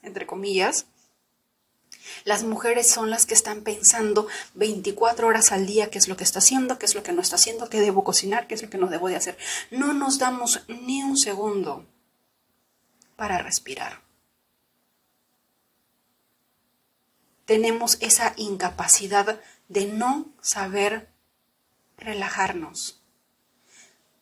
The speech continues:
Hemos, hemos perdido de alguna manera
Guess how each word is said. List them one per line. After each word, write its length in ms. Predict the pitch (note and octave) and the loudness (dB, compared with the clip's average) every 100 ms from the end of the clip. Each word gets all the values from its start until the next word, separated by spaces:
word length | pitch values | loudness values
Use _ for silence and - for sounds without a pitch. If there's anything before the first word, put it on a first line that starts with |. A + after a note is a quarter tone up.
| _ _ _ | _ _ _
Hemos, 600 | - A#3 A#3 A#3 - - _ _ _ _ _ _ _ _ _ _ _ _ _ _ _ _ _ _ _ _ _ _ _ _ _ _ _ _ - | -6 -4 2 6 6 4 _ _ _ _ _ _ _ _ _ _ _ _ _ _ _ _ _ _ _ _ _ _ _ _ _ _ _ _ -12
hemos 360 | G3+ G#3+ A3 | -8 -2 0
perdido 640 | - G#3 G3 G#3+ A#3 G3+ G3 | 2 0 -2 -2 0 2 4
de 100 | F#3 | 2
alguna 420 | F3+ F4 G#3 G4+ | 0 0 2 4
manera 600 | F#4+ F4+ F#4+ F#4+ F4+ G4+ | 4 2 4 4 4 2